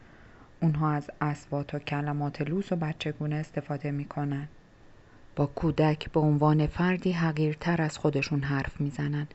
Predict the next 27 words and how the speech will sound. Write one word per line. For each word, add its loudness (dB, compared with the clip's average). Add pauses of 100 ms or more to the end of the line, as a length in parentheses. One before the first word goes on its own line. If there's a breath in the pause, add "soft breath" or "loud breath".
(400 loud breath)
و 6
اونو 8
با 4
خودشون 2
یکی 2
نمی‌دونن. 0 (960 loud breath)
این 6
واقعیت 0
که -4
تو 0
موقتاً 0
از 0
اون 0
بیشتر -2
می‌دونی -2
یا -2
بزرگتر 0
اون 0
هستی، -4 (300 loud breath)
به 2
این 4
معنی 4
نیست -2
که -2 (280)
باهاش 2
برابر -2
نیستی. -6